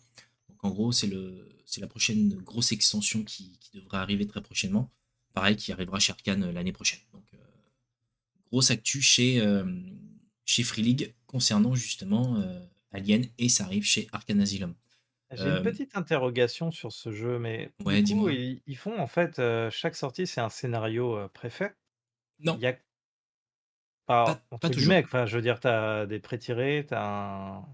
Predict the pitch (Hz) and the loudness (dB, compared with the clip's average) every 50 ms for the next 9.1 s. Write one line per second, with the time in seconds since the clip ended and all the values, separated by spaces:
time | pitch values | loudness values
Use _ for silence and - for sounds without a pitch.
0 | - - 120 117 113 110 - - - 123 120 117 - - 120 113 101 98 107 107 | -16 -12 -10 -8 -8 -8 -10 -8 -4 -4 -4 -4 -6 -10 -10 -8 -8 -6 -6 -6
1 | 104 101 101 104 104 107 104 104 104 113 - _ _ _ _ _ _ - 113 113 | -6 -6 -6 -8 -8 -10 -12 -12 -14 -16 -20 _ _ _ _ _ _ -14 -14 -12
2 | 110 110 107 113 117 123 - 185 185 - - - _ - - - - - _ _ | -12 -12 -12 -12 -10 -8 -6 -6 -6 -8 -10 -16 _ -20 -20 -20 -20 -20 _ _
3 | _ - - - - 123 127 131 135 131 - 175 185 190 - - - 135 123 113 | _ -20 -14 -8 -4 -2 -2 -2 -2 -2 -2 -4 -4 -4 -4 -6 -4 -2 -2 -2
4 | - - 120 113 110 139 165 185 180 - 120 117 - - 165 180 175 156 135 127 | -2 -2 -4 -4 -2 -2 -4 -4 -4 -4 -6 -6 -4 -2 0 0 0 0 -2 -2
5 | 123 131 151 180 208 208 _ _ _ _ _ _ _ _ - - 123 120 123 139 | -2 -4 -4 -6 -6 -10 _ _ _ _ _ _ _ _ -16 -10 -6 -2 0 0
6 | 143 135 120 120 123 120 - 135 127 117 120 123 131 151 165 185 202 185 _ _ | 0 0 0 -2 -4 -4 -2 -2 -2 -2 -2 -2 -2 -2 -4 -6 -8 -10 _ _
7 | - 127 127 147 156 - _ - - - 131 131 143 147 127 113 92 - - - | -8 -6 -6 -6 -6 -8 _ -16 -8 -2 0 0 2 2 0 -4 -6 -4 0 0
8 | 185 180 - - 135 - - 131 120 117 113 113 117 117 113 110 107 107 117 131 | 0 0 0 -4 -4 -4 -2 -2 -2 0 0 0 0 0 -2 -2 -2 -2 -4 -6
9 | 147 | -8